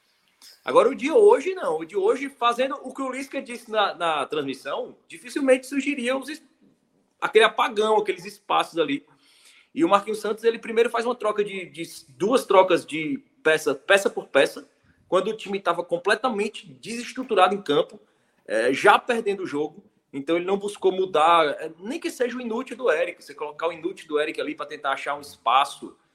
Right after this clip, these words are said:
é, você tirar um volante, é, ter colocado o Peixoto a mais pra dar um apoio ali. É, ele não tentou, simplesmente não tentou.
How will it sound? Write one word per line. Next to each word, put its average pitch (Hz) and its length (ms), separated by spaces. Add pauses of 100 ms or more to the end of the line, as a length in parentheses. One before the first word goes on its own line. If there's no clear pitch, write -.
(260)
é, 117 420
você 139 260
tirar 170 220
um 175 80
volante, 147 800 (400)
é, 120 100
ter 170 140
colocado 170 400
o 160 60
Peixoto 165 560
a 135 40
mais 143 200
pra 143 120
dar 131 120
um 135 80
apoio 135 380
ali. 120 280 (480)
É, 117 320
ele 220 100
não 381 120
tentou, 320 540
simplesmente 226 440
não 226 140
tentou. 214 520